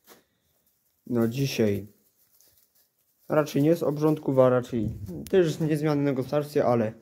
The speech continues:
tak ogólnie z zimy. No i w sumie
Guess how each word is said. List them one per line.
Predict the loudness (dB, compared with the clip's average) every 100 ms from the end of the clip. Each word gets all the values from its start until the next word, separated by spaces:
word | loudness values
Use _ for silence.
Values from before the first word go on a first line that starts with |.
| -20 _ _ -20 -20 -20 -20 -20 _ _ _
tak | -4 0
ogólnie | 2 2 2 0
z |
zimy. | 0 4 6 4 0 -12 -14 -20 -20 _ _ -20 -20 -20 -20 _ _ -20 -20 _ _ _ _ -20 -20 -20 _ _ -18 -18 -20 -20 _ _ _ -8 -8 -10 _ _ _ _ _ _ _ _ _ _
No | -10 -2 2 2
i | 0 -2
w |
sumie | -6 -4 -4